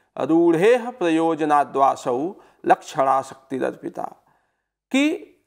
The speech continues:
लक्षणा के लिए मुख्य किन किन चीज़ों की आवश्यकता है, तो जैसा कि इनके कारिका में ही लिखा हुआ है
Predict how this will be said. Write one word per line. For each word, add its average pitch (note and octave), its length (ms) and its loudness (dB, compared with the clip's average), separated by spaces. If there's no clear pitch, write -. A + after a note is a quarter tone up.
लक्षणा C4 500 4
के C4 140 -4
लिए C4 120 0
मुख्य B3+ 480 -2
किन C4+ 140 2
किन C#4 220 0
चीज़ों A3+ 280 0
की G3+ 120 -2
आवश्यकता D3 480 0
है, A#2+ 260 -6
तो A3+ 420 2
जैसा D#3 320 2
कि F3 220 -4
इनके D#3+ 240 -2
कारिका D3 460 2
में G3+ 120 -4
ही G3 60 -2
लिखा G3+ 240 0
हुआ G3+ 300 2
है G3 120 -4